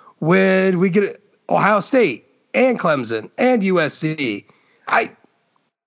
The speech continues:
that means you beat all those guys. I'm good with that. I mean, yes, I, I would, I want more. I want a playoff. I want a fucking semifinal win. I want a national championship.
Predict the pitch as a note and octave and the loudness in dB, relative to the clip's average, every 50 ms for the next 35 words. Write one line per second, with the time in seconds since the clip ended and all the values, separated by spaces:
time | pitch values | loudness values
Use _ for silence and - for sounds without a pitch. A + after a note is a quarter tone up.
0 | _ _ - F#3+ C4 C4 B3+ D4 C#4+ A3+ G3+ B3 F3 D3 B3 C#4+ D4+ A#3+ E3+ D3 | _ _ -4 -2 0 2 4 2 4 4 4 2 4 6 4 6 6 4 2 0
1 | C#3 B2+ B2 A2+ G#2 A#2 A2 F#2+ F2 E2+ - - - - - _ _ _ _ _ | -2 -2 -4 -4 -4 -6 -8 -8 -10 -14 -16 -14 -16 -16 -16 _ _ _ _ _
2 | _ _ _ _ _ _ _ _ _ _ _ _ _ _ _ _ _ _ _ _ | _ _ _ _ _ _ _ _ _ _ _ _ _ _ _ _ _ _ _ _
3 | - - D4+ D#4 B3+ F#3 A3+ D4+ D4+ A3 E3+ B2 - - G#2+ E2+ - - _ _ | 0 2 2 2 0 0 0 0 0 0 -2 -4 -4 -6 -6 -6 -8 -14 _ _
4 | _ _ _ _ _ _ _ _ _ _ _ _ _ _ _ - _ _ - A#3 | _ _ _ _ _ _ _ _ _ _ _ _ _ _ _ -20 _ _ -2 -2
5 | B3 A#3+ F#3 F#3 C4+ C4 F#3+ - - G#3 G3 G#3 G3 - C#3 F3+ G3 F#3+ F#3+ F3 | 0 -2 -2 0 0 0 0 -2 -4 -2 -2 -2 -2 -2 -2 -2 0 0 -2 -2
6 | - B2+ E3 E3 D3+ D3 F3+ G#3+ G3 D3 D3+ F3 G3 F#3+ D#3+ C#3 C3+ D#3+ E3+ D#3 | -2 -4 -4 -4 -4 -2 -2 -2 -2 -2 -2 -2 0 0 0 0 0 -2 -2 -2
7 | C#3+ - - F#3 G3+ F#3 F3 E3+ D#3+ - - _ _ _ _ - G3+ G#3+ A3+ A3+ | -4 -4 -4 -2 -2 0 0 -2 -4 -6 -14 _ _ _ _ -4 -2 0 2 2
8 | G3 F3+ - A3 - - - - A#3 G#3 G3+ F#3 - G3 G#3+ G#3 E3 B2+ A2+ G#2+ | 0 0 0 -2 -2 -2 -2 0 0 2 2 2 4 2 2 4 2 0 0 -2
9 | G#2 G#2+ A#2 C#3+ E3+ E3 E3+ F3+ F#3 F3 - D3+ - F#3+ G3 F#3+ F3+ C#3+ A#2 - | -2 0 0 0 2 2 2 2 0 0 -2 -4 -4 -2 -2 0 -2 -4 -4 -6
10 | B2 G#2 F#2+ - | -8 -10 -10 -14